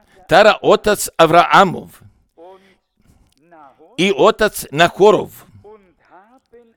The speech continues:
i služiše drugim bogovima. Ali,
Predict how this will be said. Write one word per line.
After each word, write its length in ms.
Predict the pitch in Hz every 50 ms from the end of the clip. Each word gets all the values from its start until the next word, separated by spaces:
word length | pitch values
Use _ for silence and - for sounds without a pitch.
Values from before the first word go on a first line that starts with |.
| _ _ _ _ 165 180 208 220 220 220 220 214 208 _ _ _ 202 190 _ _ _ _ _ 175
i 120 | 156 180 185
služiše 600 | - - 160 185 233 196 156 165 139 - 170 139 - _
drugim 380 | - 117 160 208 190 208 214 180 -
bogovima. 720 | - 127 113 185 180 156 185 160 147 175 160 110 107 113 92 87 87 87 87 _ _ _ _ _ _ _ _ _ _ _ _ _ _ _ _ 196 202 202 180 165 233 269 277 285 269 _ _ 240 _ _ _ _ 262 254 _ _ _ _ _ _
Ali, 540 | - 143 185 233 233 156 120 - 101 90